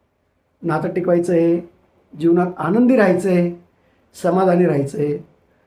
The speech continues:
तर चूक कोणाची हे बघू नका. सरळ माफी मागून, माघार घेऊन हा आनंद असा द्विगुणित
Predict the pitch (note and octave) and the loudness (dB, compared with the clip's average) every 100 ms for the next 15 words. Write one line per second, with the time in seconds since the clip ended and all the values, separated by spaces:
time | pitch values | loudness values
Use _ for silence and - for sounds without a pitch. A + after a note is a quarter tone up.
0 | _ _ _ - D#3+ D#3+ F3+ F3+ F3 D#3+ | _ _ _ -6 -6 -4 -4 -4 -2 -2
1 | D3+ E3 C3 D#3 C#3+ D3 C#3+ C#3+ C#3+ - | -2 -4 -4 -2 -2 -2 -4 -6 -8 -10
2 | _ _ _ _ _ _ _ _ _ _ | _ _ _ _ _ _ _ _ _ _
3 | _ _ D3+ C#3+ C#3+ C#3+ C3 C3+ C#3 C3 | _ _ -8 -4 -2 -4 -4 -6 -4 -4
4 | B2+ C#3 - _ _ _ _ _ _ _ | -2 -6 -8 _ _ _ _ _ _ _
5 | _ _ _ _ _ _ _ D#3 D3 D3 | _ _ _ _ _ _ _ -8 -4 0
6 | D#3 F#3+ D#3 D#3+ D3+ - - _ _ _ | 2 2 2 0 0 -4 -14 _ _ _
7 | _ _ _ _ _ _ _ _ _ _ | _ _ _ _ _ _ _ _ _ _
8 | _ _ C3+ E3 D#3 D3 C#3 C#3 C3+ - | _ _ -8 -6 -4 -4 -4 -4 -6 -8
9 | C#3 C3+ C3+ C3+ | -6 -4 -4 -6